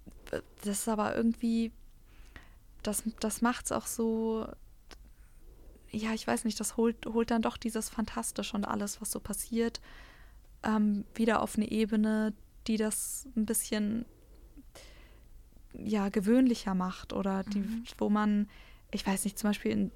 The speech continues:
Speaker 1: Chihiro, als sie dann da diese ganze erste Reise in die Welt hinter sich hat und dann, ähm, in diesem Haus mit, mit diesem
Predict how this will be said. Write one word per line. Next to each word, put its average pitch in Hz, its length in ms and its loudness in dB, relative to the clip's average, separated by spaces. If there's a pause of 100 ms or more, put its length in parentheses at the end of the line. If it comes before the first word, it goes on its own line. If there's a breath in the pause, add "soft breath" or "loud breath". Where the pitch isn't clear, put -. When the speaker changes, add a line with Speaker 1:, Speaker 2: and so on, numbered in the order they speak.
Speaker 1:
Chihiro, 202 580 2
als - 260 -2
sie 208 100 -2
dann 196 340 2
da 202 280 0 (300)
diese 208 200 -2
ganze 202 340 0
erste - 460 -2
Reise 202 320 0
in 208 120 0
die 196 120 2
Welt 196 340 0 (500 soft breath)
hinter 233 300 6
sich 208 240 2
hat 220 200 2
und 202 160 2
dann, 196 400 4
ähm, 196 360 4 (640)
in 208 120 6
diesem 202 300 4
Haus 214 360 2
mit, 214 240 -2
mit 208 140 0
diesem 196 460 4